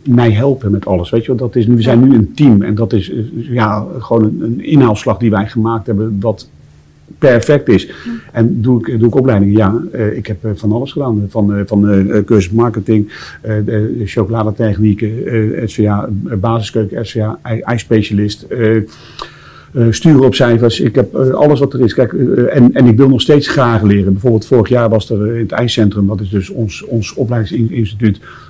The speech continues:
Speaker 1: was er, eh, ineens een, een cursus, eh, Noga maken. En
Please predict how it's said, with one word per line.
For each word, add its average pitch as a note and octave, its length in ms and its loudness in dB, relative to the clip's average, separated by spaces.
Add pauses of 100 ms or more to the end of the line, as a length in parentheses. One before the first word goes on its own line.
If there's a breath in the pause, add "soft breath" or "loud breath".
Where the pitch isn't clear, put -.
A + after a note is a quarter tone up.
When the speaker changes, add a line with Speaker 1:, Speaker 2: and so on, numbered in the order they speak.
Speaker 1:
was A2 200 -2
er, G2+ 140 2
eh, G2+ 220 2
ineens A2 300 4
een, A#2 320 -2
een A2 140 -4
cursus, G#2+ 460 2
eh, A#2 180 0
Noga B2 360 4
maken. G2+ 380 0
En A2+ 200 -6